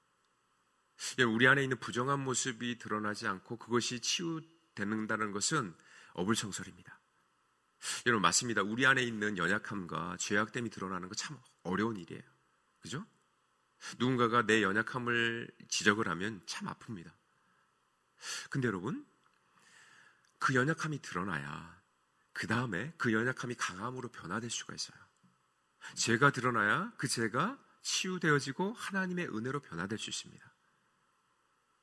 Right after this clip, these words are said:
그래서 여러분, 우리는 우리의 연약함과 죄된 모습을 하나님 앞에 솔직하게 드러낼 수 있는 용기가 필요합니다. 예.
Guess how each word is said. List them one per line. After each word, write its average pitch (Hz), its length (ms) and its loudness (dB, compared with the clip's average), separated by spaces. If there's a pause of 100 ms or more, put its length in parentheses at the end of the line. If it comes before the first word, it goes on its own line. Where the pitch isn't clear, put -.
(300)
그래서 147 180 2
여러분, 139 240 4
우리는 120 400 -2
우리의 120 380 0
연약함과 117 580 -2
죄된 113 380 -2
모습을 123 800 -4 (340)
하나님 156 340 -2
앞에 139 180 -6
솔직하게 - 720 -6
드러낼 123 340 -2
수 113 160 -6
있는 123 180 -8
용기가 123 380 -2
필요합니다. - 520 -12 (680)
예. - 200 -18